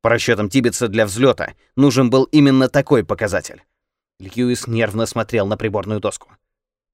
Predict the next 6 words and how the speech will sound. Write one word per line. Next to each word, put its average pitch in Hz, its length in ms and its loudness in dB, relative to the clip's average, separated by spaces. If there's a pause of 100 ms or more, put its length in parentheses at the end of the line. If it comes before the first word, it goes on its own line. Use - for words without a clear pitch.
(160)
«Слишком - 480 -10
тяжёлый», 110 560 -6 (120)
пробормотал 101 580 -4
он. - 160 -14 (680)
«Слишком 135 440 0
медленный». 104 500 -2